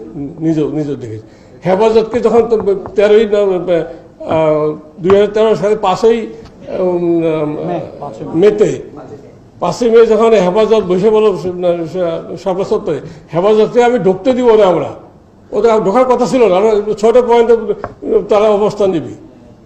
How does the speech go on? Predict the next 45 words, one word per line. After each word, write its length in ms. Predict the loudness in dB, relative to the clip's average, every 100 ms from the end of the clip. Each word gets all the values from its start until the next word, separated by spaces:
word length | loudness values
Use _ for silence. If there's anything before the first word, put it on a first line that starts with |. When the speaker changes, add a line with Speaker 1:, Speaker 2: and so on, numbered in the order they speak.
| -4
Speaker 1:
সেভাবে 340 | 2 4 4
পারমিশন 340 | 6 4 2
নিছে। 220 | -2 -4 -12
কিন্তু 480 | -16 -20 -10 -8
সরকারের 420 | 0 2 4 2 2
উচ্চ 180 | 0
পর্যায়ে 260 | 0 0 0
থেকে 140 | -2
বসে 260 | 0 2 0
ঢুকতে 280 | 0 -6 -6
দাও। 140 | -8 -12 -20 -20 _ _
আমি 260 | -4 0 2
বললাম 360 | 4 4 4
যে, 80 | 2
"স্যার, 200 | 2 0
ঢুকতে 220 | 0 -2
দাও, 120 | -2 -2
ঠিক 220 | -2 0
হবে 180 | 0 -2
না।" 80 | -8 -16 -20 -14 -4
ও-, 100 | 0
ওরা 160 | 2
প-, 200 | 2 0 0
প-, 260 | 0 0 -2
করে 140 | -2 -2
চলে 220 | -2 -2
যাবে, 240 | -4 -8 -6
আসলো, 280 | -6 -4
ঢুকলো, 280 | -6 -6 -8 -12 -18 -20 -20 _ -8
তারা 140 | 0 0
বসে 340 | 4 4 4
পড়লো। 300 | 2 0 -4 -12 -18 -20 -20 -20 -20 -20
এখন 320 | -8 -4 2 4
আমি 220 | 6 4 2
কি 80 | -8
পুলিশ 320 | -4 -4 -4
কন্ট্রোল 240 | -4 0 2
রুমে 160 | 2
আইজি 160 | 2 0
সাহেবকে 280 | -4 -6 0
নিয়ে 180 | 2 4
গেলাম, 280 | 2 2 0
তখন 140 | -2
মেডিসিন 360 | -2 -2 -2 0
আইজি, 320 | 0 0 -4